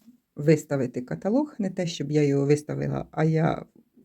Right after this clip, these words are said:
під відео лишу посилання на групу Viber,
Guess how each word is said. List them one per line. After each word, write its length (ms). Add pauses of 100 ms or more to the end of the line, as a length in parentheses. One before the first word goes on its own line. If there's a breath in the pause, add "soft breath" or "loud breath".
(240)
під 240
відео 560
лишу 360
посилання 560
на 140
групу 320
Viber, 460